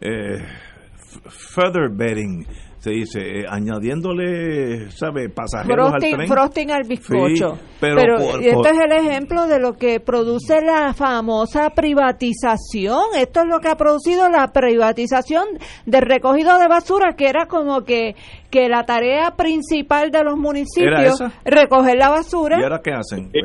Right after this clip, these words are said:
Speaker 1: Esa gente.
Speaker 3: Sí, eso es así.
Speaker 1: Pero eso nos lleva a una encrucijada que es muy penosa,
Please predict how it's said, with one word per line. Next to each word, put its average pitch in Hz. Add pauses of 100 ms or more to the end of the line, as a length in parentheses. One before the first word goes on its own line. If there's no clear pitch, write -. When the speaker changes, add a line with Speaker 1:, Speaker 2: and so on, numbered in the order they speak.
Speaker 1:
Esa 104
gente. - (800)
Speaker 3:
Sí, 120 (200)
eso 156
es 156
así. - (600)
Speaker 1:
Pero 135
eso 175
nos 170
lleva 139
a 98
una 113
encrucijada 120
que 101
es 101
muy 104
penosa, 107